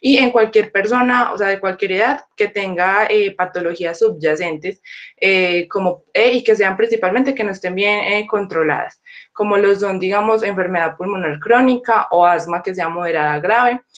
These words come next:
persona con afecciones cardíacas, eh, con sistema inmunitario deprimido,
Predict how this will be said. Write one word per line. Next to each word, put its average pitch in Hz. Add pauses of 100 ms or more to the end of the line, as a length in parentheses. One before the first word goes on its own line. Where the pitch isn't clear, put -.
(180)
persona 185
con 208
afecciones 180
cardíacas, 208
eh, 170
con 175
sistema 175
inmunitario 170
deprimido, 202